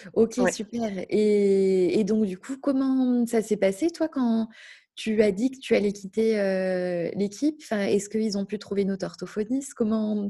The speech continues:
Speaker 1: comment ça se passe quand tu quittes un
Speaker 2: Bon, alors
Speaker 1: poste, euh,
Speaker 2: déjà, <laughs>
Speaker 1: où tu étais
Speaker 2: ça a
Speaker 1: depuis
Speaker 2: été,
Speaker 1: longtemps ? <laughs>
Speaker 2: ça a été très dur de, de quitter le service parce que émotionnellement, j'étais très liée, euh, à ce service. Mais voilà,
Speaker 1: Mmh.
Speaker 2: je, je me rendais bien compte aussi que,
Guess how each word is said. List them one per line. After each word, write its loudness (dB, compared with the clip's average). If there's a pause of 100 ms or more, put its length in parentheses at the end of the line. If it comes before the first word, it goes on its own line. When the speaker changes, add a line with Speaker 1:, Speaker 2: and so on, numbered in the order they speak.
Speaker 1:
comment 2
ça -2
se -10
passe -6
quand -6
tu -14
quittes -4
un 2
Speaker 2:
Bon, 0
alors 8
Speaker 1:
poste, 2
euh, 8
Speaker 2:
déjà, 4
<laughs> -2
Speaker 1:
où -4
tu -6
étais -2
Speaker 2:
ça -2
a 4
Speaker 1:
depuis 4
Speaker 2:
été, 8
Speaker 1:
longtemps ? 2 (180)
<laughs> -6
Speaker 2:
ça 2 (600)
a 4
été 4
très 4
dur 4
de, 8
de 4
quitter 2
le 6
service 0
parce 0
que -4
émotionnellement, 0
j'étais -6
très 0
liée, 2
euh, 2 (580)
à -2
ce -2
service. 2
Mais 4
voilà, 4
Speaker 1:
Mmh. -2
Speaker 2:
je, -20
je -6
me -2
rendais 2
bien 0
compte 2
aussi -2
que, 2